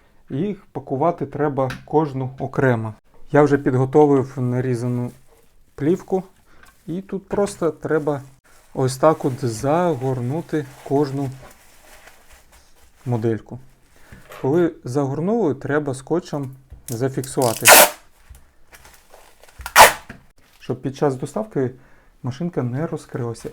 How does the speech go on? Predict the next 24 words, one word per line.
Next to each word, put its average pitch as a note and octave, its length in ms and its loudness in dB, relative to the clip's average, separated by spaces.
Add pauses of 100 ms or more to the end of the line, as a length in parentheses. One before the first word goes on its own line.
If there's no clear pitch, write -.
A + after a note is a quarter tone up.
І C#3+ 100 -4
так G3 360 -2
кожну C#3+ 420 -2
машинку B2+ 540 -6
треба A#2 300 -10
запакувати. A#2+ 720 -8 (440)
Все, E3+ 280 6
я D3 180 12
запакував D3+ 800 8
ці C3+ 200 2
машинки. D3+ 600 0 (340)
Головне, D3+ 360 4
що C3+ 220 2 (500)
коли C3+ 240 4
отак C3 480 2 (100)
робити, C3+ 480 2
вони C#3+ 340 2 (100)
не B2+ 240 2
стукались. A#2+ 840 -4 (840)
І B2 100 -2
вони B2 280 0
не C#3+ 120 0
повинні C3 420 0
побитися, B2+ 640 -4